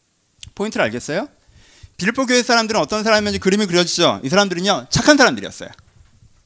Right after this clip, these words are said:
되게 착한 사람들이에요. 그래서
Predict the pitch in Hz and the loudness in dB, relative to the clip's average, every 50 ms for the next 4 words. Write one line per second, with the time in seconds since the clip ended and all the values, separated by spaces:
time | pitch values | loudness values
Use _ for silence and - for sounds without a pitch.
0 | _ _ - - - - _ - - 233 254 247 - 254 - 285 277 262 233 233 | _ _ -20 -20 -20 -20 _ -12 -10 -8 -6 -4 -4 -2 2 2 4 4 4 4
1 | 202 165 135 117 110 104 104 104 107 98 92 - _ _ _ - _ - - 160 | 2 2 0 -4 -4 -4 -4 -4 -6 -8 -10 -14 _ _ _ -20 _ -8 -6 -4
2 | 156 - 233 254 320 - _ | 0 2 2 0 0 -2 _